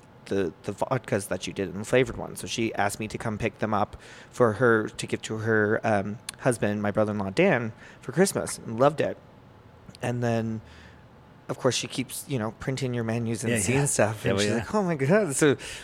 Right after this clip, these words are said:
Speaker 1: I was like, "Well, look, I'm a fifteen-minute walk from there, <laughs> and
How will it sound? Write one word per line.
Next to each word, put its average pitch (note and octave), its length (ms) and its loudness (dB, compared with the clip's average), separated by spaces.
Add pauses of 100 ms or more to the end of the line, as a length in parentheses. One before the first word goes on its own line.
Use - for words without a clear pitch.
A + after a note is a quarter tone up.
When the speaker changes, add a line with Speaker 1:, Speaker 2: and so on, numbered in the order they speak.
(180)
Speaker 1:
I B2 160 0
was C3 140 0
like, C3 180 2
"Well, D#3 80 0
look, F#3 340 -2
I'm F#3+ 320 6
a F3+ 140 6
fifteen-minute F3 640 4
walk D#3+ 280 0
from D3+ 300 -2 (160)
there, A2+ 360 4
<laughs> C3 240 0
and F3 240 4